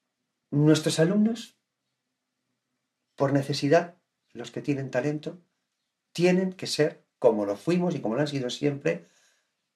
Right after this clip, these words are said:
radicales, revolucionarios, eh, digamos, alternativos, etcétera. Lo que pasa es que no les entendemos.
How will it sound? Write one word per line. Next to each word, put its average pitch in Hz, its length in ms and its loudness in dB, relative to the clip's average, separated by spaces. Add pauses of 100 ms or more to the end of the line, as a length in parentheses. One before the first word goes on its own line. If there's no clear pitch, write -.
(380)
radicales, 127 680 2
revolucionarios, 113 1300 -4 (240)
eh, 95 960 -6
digamos, 98 420 -6
alternativos, 123 1000 -2 (140)
etcétera. - 500 -16 (1080)
Lo 147 120 4
que 170 120 6
pasa 214 200 6
es 226 100 2
que 170 100 2
no 156 100 8
les 160 140 4
entendemos. - 680 -4